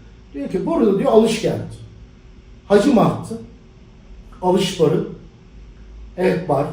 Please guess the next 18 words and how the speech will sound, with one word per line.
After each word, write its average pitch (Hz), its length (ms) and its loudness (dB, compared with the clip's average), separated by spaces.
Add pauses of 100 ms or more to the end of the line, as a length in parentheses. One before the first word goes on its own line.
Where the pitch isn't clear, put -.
(120)
momentum 160 540 4
barı 131 180 -4
adına 147 300 -2
ne 147 140 -2
koyarsınız 117 540 -6
koyun. 127 280 -8 (520)
Buradan 240 400 2
yukarı 240 320 2
yönlü 208 200 4
hareket 175 460 0
geliyor. 110 240 -8 (520)
Tepeden 214 580 0 (320)
bak 269 260 0
diyor 170 180 0
burada 175 260 0
da 226 80 0
satış - 480 -2
geldi. 117 220 -10